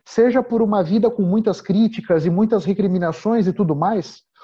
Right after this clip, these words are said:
pouco apoio, vamos dizer, pouco acolhimento. Isso tudo tá aí programado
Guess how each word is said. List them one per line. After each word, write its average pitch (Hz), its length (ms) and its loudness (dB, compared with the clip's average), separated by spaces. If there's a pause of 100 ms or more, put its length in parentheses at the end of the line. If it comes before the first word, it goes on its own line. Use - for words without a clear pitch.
(160)
pouco 220 460 2
apoio, 208 560 2
vamos 170 280 0
dizer, 196 420 0
pouco 233 400 0
acolhimento. 196 920 -2 (460)
Isso 302 260 2
tudo 285 240 -2
tá - 140 -2
aí 285 80 2
programado 208 880 2